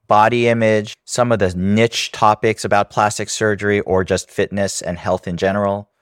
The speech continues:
or that complicated world of self-image and how we perceive ourselves and our bodies. And some of it may also be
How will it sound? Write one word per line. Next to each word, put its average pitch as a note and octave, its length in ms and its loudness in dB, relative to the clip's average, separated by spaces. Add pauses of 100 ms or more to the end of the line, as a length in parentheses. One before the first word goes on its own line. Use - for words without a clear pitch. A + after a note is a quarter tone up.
or A2+ 100 4
that G#2 160 2
complicated A2+ 640 0
world G2+ 400 2
of - 160 -4
self-image G2 1080 -2 (400)
and F2 220 -4
how F#2+ 800 0
we G2+ 260 -4
perceive G2 480 -4
ourselves F#2 580 0
and E2+ 140 -8
our E2+ 80 -4
bodies. C#2 640 -8 (200)
And A2+ 160 -6
some C#3+ 220 0
of D3 100 2
it C3 80 0
may A#2+ 160 0
also A#2 380 2
be A2 340 0